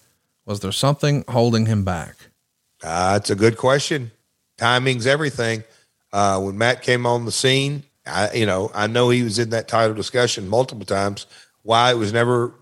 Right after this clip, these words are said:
Speaker 2: the pu-, trigger was never pulled, I don't know. Timing would be the short answer to me.
Speaker 1: Next week, Jeff, we're gonna pick up where we left off, talking all things U S W A, the way it all came together when, uh, your dad bought into the Von Erich territory of world
Speaker 2: Oh,
Speaker 1: class.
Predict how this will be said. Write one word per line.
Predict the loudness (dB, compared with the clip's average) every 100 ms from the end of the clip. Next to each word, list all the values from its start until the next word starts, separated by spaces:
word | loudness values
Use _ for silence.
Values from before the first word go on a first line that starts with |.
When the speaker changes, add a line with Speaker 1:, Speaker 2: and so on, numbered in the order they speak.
| _ -8
Speaker 2:
the | -8
pu-, | -8 -10 -10 -10
trigger | 2 4 4
was | 2
never | 0 -2
pulled, | 0 0 2
I | 0
don't | 0
know. | 0 -2 -4 -6
Timing | 0 0 0 -4
would | -8 -4
be | -4 -4 -10 -18 -4
the | 2
short | 4 6
answer | 4 -2 -6
to | -4
me. | -2 -2 -6 -8
Speaker 1:
Next | -2 -2 0
week, | 0
Jeff, | 2 0 2
we're | 2
gonna | 2
pick | 0 0
up | 0 0
where | 2
we | 2
left | 2 0 2
off, | 2 2 2
talking | 0 0 0
all | 0 2 2 2
things | 0 2 2 2 2 0
U | 0 2
S | 2 2
W | 0 2 2 4
A, | 4 2
the | 0
way | 0 2 4
it | 4
all | 4 2
came | 0 0 2
together | 0 2 2 2 -2 -6 _ _ _ _ _
when, | -10 -4 0 0
uh, | 0
your | -2 0
dad | 2 2 2
bought | 2 2
into | 2 0 0 -2
the | -2 -4
Von | 0 2 2
Erich | 0 -2
territory | 0 0 0 -2 -2 -2 -4
of | -4
world | 0 2 2 2
Speaker 2:
Oh, |
Speaker 1:
class. | 2 2 2 0 -6